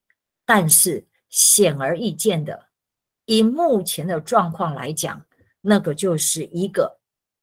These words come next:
很理想的乌托邦的境界，目前做不到。那做不到的时候，我们管不了别人，我们来管我们自己。我们在任何角色的扮演上面，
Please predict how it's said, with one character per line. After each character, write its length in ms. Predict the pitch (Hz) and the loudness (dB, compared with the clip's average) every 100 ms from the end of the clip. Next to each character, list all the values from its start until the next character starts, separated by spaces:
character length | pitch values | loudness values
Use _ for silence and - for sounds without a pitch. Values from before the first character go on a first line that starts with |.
| _ - | _ -6
很 280 | 175 165 | -2 0
理 260 | 165 165 254 | 2 2 2
想 260 | - 151 123 | 2 0 -6
的 120 | - | -4
乌 180 | 185 196 | 0 0
托 220 | 190 175 | 0 -2
邦 200 | 175 170 | -2 -6
的 80 | - | -6
境 280 | - 175 | -4 -4
界， 340 | 151 160 120 - _ _ | -2 -4 -4 -8 _ _
目 220 | 202 175 | 0 0
前 280 | - 131 147 | -2 -8 -6
做 160 | 156 107 | -6 -6
不 100 | 123 | -8
到。 300 | 147 113 - _ _ _ | -10 -10 -16 _ _ _
那 160 | - 269 | 2 2
做 200 | - 339 | 4 2
不 100 | 254 | 4
到 240 | 302 330 | 6 6
的 140 | 269 233 | 6 6
时 160 | - | 6
候， 200 | 254 220 - | 6 4 0
我 80 | |
们 180 | 147 165 - | -6 -6 -6
管 260 | 180 139 | -8 -8
不 120 | 151 214 | -4 -2
了 180 | 160 | -2
别 240 | 120 151 165 | -4 -4 0
人， 340 | 208 139 131 - _ - | 0 0 -6 -16 _ -6
我 120 | 165 | -4
们 120 | 185 | -2
来 140 | 160 | -4
管 320 | 165 160 156 190 | -4 -2 -2 -4
我 80 | |
们 140 | 208 151 | -10 -6
自 200 | - 190 | -4 -4
己。 360 | - - - _ _ _ _ _ _ _ _ | -6 -10 -14 _ _ _ _ _ _ _ _
我 100 | 160 | -8
们 100 | 156 | -6
在 320 | 175 180 151 - - | -2 -2 -2 -6 -14
任 340 | 185 277 226 | 2 4 4
何 260 | 202 156 165 | 0 -2 -4
角 380 | 165 170 131 120 | -2 -4 -4 -2
色 220 | - 202 | -2 -2
的 100 | 151 | -4
扮 300 | - 202 170 131 | -6 -6 -6 -8
演 120 | 117 | -6
上 280 | - 165 151 | -2 0 -2
面， 280 | 165 143 | -4 -6